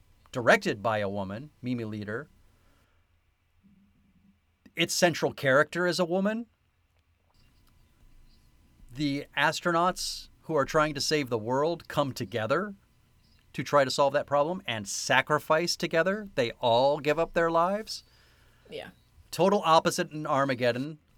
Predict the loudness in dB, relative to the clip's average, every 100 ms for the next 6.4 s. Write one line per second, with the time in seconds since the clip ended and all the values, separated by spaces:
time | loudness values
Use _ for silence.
0 | _ _ _ _ _ _ _ _ _ -8
1 | 2 6 6 4 0 -2 -2 -2 -2 0
2 | -4 -10 -6 -2 2 2 2 0 2 2
3 | 2 -6 -6 -2 0 0 -2 -4 -2 0
4 | 0 -2 -6 0 0 2 0 0 0 -2
5 | -4 -10 -10 -10 -10 -10 -8 -2 -2 0
6 | -2 0 -2